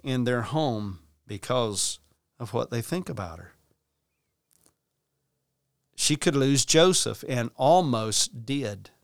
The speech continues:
That was part of Joseph's predicament. He knew she should be stoned, but he didn't want that.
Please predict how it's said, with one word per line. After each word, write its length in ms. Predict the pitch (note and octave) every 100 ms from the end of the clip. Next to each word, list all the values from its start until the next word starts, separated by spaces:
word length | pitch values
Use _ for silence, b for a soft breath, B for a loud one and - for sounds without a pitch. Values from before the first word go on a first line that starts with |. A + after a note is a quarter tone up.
| _
That 160 | C3+
was 140 | - B2+
part 300 | - D#3 D3
of 120 | A2+
Joseph's 520 | - D#3 F#3+ - -
predicament. 920 | - C#3+ - _ E3 F3 - B2 -
He 140 | C3 C#3+
knew 240 | D3+ A3+
she 200 | - E3
should 260 | - C#3+ B2
be 100 | B2
stoned, 640 | - F3 D#3+ A#2 C#3+ E3 b b b b b b b b _
but 140 | D3
he 100 | D#3
didn't 220 | D#3+ D3
want 300 | C#3 G3+ A3+ -
that. 400 | A2+ A2+ D#3+